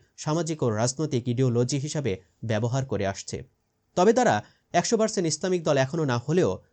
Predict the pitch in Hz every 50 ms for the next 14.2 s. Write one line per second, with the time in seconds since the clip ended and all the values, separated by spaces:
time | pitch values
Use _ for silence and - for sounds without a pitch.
0 | _ _ - 139 123 127 - - 156 156 160 156 147 127 117 110 120 143 165 156
1 | - 160 139 104 92 - - _ _ - 160 165 160 147 139 147 - - 202 196
2 | 190 165 - - 156 160 156 - 190 170 - 175 135 107 - - _ _ _ -
3 | 131 135 151 151 - - 151 - - 113 117 131 143 131 - 165 151 - 190 151
4 | 107 95 - - _ _ _ - 123 127 135 135 117 110 117 117 139 131 135 143
5 | 139 139 147 131 131 110 98 107 101 101 98 - 98 90 85 82 - _ _ _
6 | _ _ _ - 120 120 127 117 135 143 131 - 117 107 113 110 113 107 113 120
7 | 117 - 120 123 139 151 165 170 170 139 104 90 - - _ _ _ - 147 151
8 | 147 190 170 - 139 143 156 170 175 156 139 110 107 107 135 139 151 160 151 143
9 | 127 117 117 127 143 131 135 127 110 107 110 120 131 135 123 123 120 113 107 101
10 | 101 - 107 87 - - - _ _ _ _ _ _ - 107 107 107 107 - -
11 | 117 113 107 101 101 101 104 120 127 160 151 139 120 107 104 104 107 - 123 123
12 | 123 147 147 135 107 98 - _ _ _ _ - 117 120 120 - - 123 113 104
13 | 107 107 131 180 196 - - 113 101 90 - _ _ _ _ - - 131 131 151
14 | 139 131 139 120